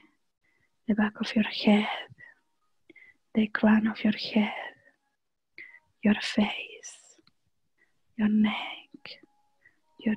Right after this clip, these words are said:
chest, your belly. Allowing your body to surrender completely to the floor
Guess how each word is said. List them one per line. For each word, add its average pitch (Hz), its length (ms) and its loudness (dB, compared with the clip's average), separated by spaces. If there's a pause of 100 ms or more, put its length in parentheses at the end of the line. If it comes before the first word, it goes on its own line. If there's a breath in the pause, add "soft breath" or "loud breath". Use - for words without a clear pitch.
(120)
chest, - 880 -8 (600)
your 220 120 2
belly. - 540 -10 (1500 loud breath)
Allowing 214 520 8
your 220 240 2
body 254 560 6
to 220 100 -2
surrender 220 680 0 (1040)
completely 233 720 4
to 226 160 0
the 240 120 6
floor 226 360 0